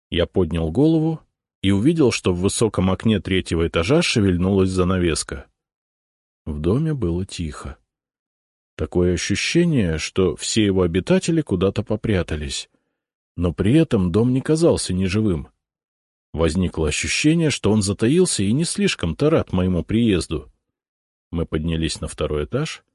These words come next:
и дворецкий постучал в дверь княжеского кабинета. "Входите!" — через паузу произнес из-за двери мужской голос. Дворецкий открыл тяжелую створку, и я вошел в кабинет князя Разумовского.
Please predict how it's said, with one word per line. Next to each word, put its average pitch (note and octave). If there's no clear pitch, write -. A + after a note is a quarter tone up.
и G#2+
дворецкий G#2
постучал E3+
в C#3
дверь F#2+
княжеского E2
кабинета. D#2
"Входите!" — A2
через D#2
паузу F3
произнес F#2+
из-за A#2+
двери E2
мужской F2
голос. D2
Дворецкий G#2
открыл F2
тяжелую D#2
створку, D#3+
и F#2
я D3
вошел D3
в -
кабинет F2
князя D#2+
Разумовского. D#2